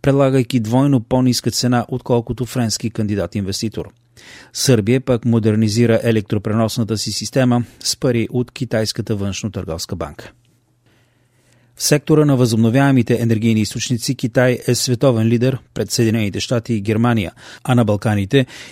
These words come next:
има огромен потенциал за производството на енергия с водно-електрически централи. В момента китайци строят огромна вец край румънския град Сомеш, която ще захранва с електричество цяла северо-западна Румъния.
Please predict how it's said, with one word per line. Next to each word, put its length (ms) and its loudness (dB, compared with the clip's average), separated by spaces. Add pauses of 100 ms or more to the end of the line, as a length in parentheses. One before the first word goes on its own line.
има 200 6
огромен 400 6
потенциал 520 0
за 140 2
производството 680 0
на 120 2
енергия 540 0
с 140 0
водно-електрически 920 -2
централи. 440 -6 (800)
В 120 -6
момента 440 2
китайци 480 0
строят 300 0
огромна 420 2
вец 280 0
край 220 2
румънския 500 2
град 220 0
Сомеш, 480 0 (320)
която 320 2
ще 180 -4
захранва 500 -2
с 100 -2
електричество 600 -4
цяла 380 0
северо-западна 720 -2
Румъния. 400 -6